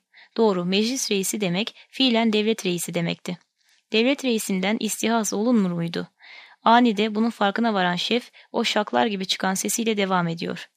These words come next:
"Yalnız meclis reisi değil, aynı zamanda başkumandanım. O sıfatla istiha edebilirler. Yo, bu hiç olmadı. Baktım Ali Şükrü'nün benzi yerine gelmişti." Mantığın kendisinde de olduğunu bilen bir insan ehemmiyetiyle cevap veriyor.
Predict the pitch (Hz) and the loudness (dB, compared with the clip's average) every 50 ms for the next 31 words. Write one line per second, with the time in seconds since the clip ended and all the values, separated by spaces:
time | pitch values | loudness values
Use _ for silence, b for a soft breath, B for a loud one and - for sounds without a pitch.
0 | B B B B B B 220 226 247 269 277 269 220 208 208 214 202 - - 254 | B B B B B B 2 4 4 6 4 2 2 2 0 0 0 -2 -4 -6
1 | - - 208 196 196 180 - - 180 202 202 190 208 220 B B B B B - | -4 -4 -4 -2 -2 -2 -4 -4 -4 -2 -2 -2 -2 -4 B B B B B 0
2 | 247 262 262 240 220 214 202 196 196 214 208 208 214 214 - - - 190 175 170 | 2 2 2 2 2 2 0 0 0 0 0 0 0 0 -2 -2 -2 0 0 0
3 | 170 165 165 170 170 B B B B - 254 247 - 247 - 233 214 202 - - | -2 -2 -4 -4 -6 B B B B -4 -4 -2 -2 -2 0 0 0 0 0 -4
4 | 208 214 190 - - 214 208 226 233 220 196 202 190 190 190 196 180 170 180 185 | -4 -4 -4 -4 -4 -2 0 0 0 0 0 -2 -2 -2 -2 -4 -4 -4 -6 -8
5 | - - B B B B B 220 233 208 185 175 190 214 220 226 254 - - 214 | -10 -12 B B B B B 0 0 2 2 0 -2 -2 -2 -2 -2 -2 -2 -2
6 | 185 170 170 170 180 185 180 B B B B B - 220 226 220 - - 277 247 | 0 0 0 0 -2 -4 -6 B B B B B 2 2 2 2 2 0 0 2
7 | 233 240 226 - 240 220 - - 226 240 233 214 202 196 196 190 202 208 196 190 | 2 0 0 -2 -4 -6 -4 -2 0 2 2 2 2 0 -2 -2 -2 -2 0 0
8 | 190 190 175 175 170 165 170 175 170 - - - 175 - B B B B B B | 0 -2 -2 -2 -4 -6 -4 -4 -4 -6 -6 -8 -10 -12 B B B B B B
9 | - 208 208 208 208 - 220 226 240 240 - 214 208 208 208 196 - - 233 240 | -4 0 0 0 0 0 0 0 0 0 0 2 2 2 2 0 0 0 2 0
10 | 240 220 208 196 190 180 185 180 175 170 175 180 180 180 180 185 185 185 185 185 | 2 0 0 -2 -2 -2 -4 -4 -4 -4 -2 -2 -2 -2 -2 -2 -2 -4 -4 -2
11 | - 233 226 202 190 185 180 180 180 180 180 - - 202 185 170 185 185 185 190 | -2 -2 -2 -2 -2 -2 -2 -2 -2 -4 -4 -6 -6 -6 -4 -2 -2 -2 -2 -2
12 | 190 - 175 165 170 185 180 175 - - | -2 -4 -6 -6 -6 -8 -10 -12 -14 -18